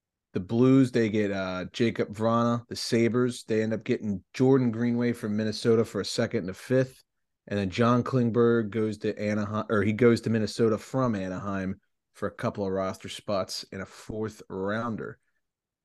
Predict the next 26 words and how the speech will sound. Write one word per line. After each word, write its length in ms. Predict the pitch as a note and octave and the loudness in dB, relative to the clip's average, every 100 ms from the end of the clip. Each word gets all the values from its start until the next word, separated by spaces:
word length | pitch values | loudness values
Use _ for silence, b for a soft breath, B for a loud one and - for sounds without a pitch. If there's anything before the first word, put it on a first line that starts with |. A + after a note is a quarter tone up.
| - | -4
We'll 120 | A#2 | -2
talk 180 | C#3 A2 | 0 2
about 140 | B2 | 2
the 60 | A#2 | 0
Jonathan 540 | G2+ C3 C3 B2+ B2 | 2 2 2 -2 -8
Quick 320 | G#2+ C#3 B2+ - _ - | 0 0 0 -6 _ -8
trade 400 | - C3+ B2+ A#2 | 0 2 2 0
here 380 | - B2 A#2 G#2 | -6 -2 0 -2
shortly, 760 | - - C3 C#3+ C3+ C#3+ D3 - | -8 -8 0 0 0 -6 -6 -6
but 240 | G#2 G2+ | -4 -2
we'll 340 | G#2 A#2+ A#2+ - | 0 2 2 2
let 280 | G#2+ G#2+ G#2+ | 0 -2 -2
Mister 640 | G#2+ A2+ - - A2+ G#2 | -4 -4 -4 -6 0 0
Morgan 480 | G2+ G#2+ A2+ G#2+ G#2 | 0 2 2 2 0
Miller 280 | A2 D3 B2 | 0 0 0
talk 300 | - G2+ F#2+ - - | -2 -6 -6 -10 -6
about 180 | F#2 F2 | -6 -4
that 160 | F#2+ F#2+ | -6 -4
one, 200 | G2+ G2+ | -4 -6
and 100 | F#2 | -6
we'll 100 | G2+ | -6
start 280 | A#2 - G2+ | -6 -4 -4
that 200 | G2 F2 | -4 -6
interview 500 | G2 A#2 A#2 C3 C#3 C3 - | -4 -4 -2 -4 -4 -8 -10
right 320 | F2 E2+ F#2+ | -8 -6 -6
now. 220 | F#2 D#2 | -8 -10